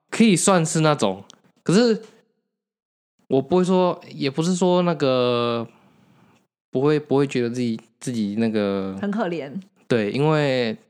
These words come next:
Speaker 1: 我是一个不喜欢出去玩的人，反而平常很常待在家里，所以妈妈要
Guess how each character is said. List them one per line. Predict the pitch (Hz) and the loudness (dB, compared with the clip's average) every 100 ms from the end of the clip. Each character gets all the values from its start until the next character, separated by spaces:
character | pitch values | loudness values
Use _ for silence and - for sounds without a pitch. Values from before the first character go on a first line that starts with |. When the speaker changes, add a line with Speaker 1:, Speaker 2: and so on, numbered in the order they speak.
| _ _ _ _ _ _ _ _ _ _ _ _ _ | _ _ _ _ _ _ _ _ _ _ _ _ _
Speaker 1:
我 | 131 127 127 | -6 -4 -4
是 | - 175 | -2 -2
一 | |
个 | 156 131 | 0 -2
不 | 127 | 0
喜 | 156 117 | -4 -2
欢 | 123 127 127 | -2 -2 -4
出 | - 139 | -4 -4
去 | - | -2
玩 | 123 104 98 | -4 -4 -4
的 | 98 | -6
人， | 95 - _ _ _ _ _ _ _ _ _ | -6 -10 _ _ _ _ _ _ _ _ _
反 | - 123 | -4 -2
而 | 123 - - - | -2 -4 -16 -14
平 | - 135 | -6 -4
常 | 127 | -4
很 | 123 110 | -6 -6
常 | - 113 | -6 -4
待 | 127 | -2
在 | 127 | -2
家 | 120 117 110 | -2 -2 -2
里， | 101 98 - _ | -4 -8 -16 _
所 | - 165 | 2 2
以 | |
妈 | 139 135 135 | 2 0 0
妈 | 143 | 0
要 | 139 | -2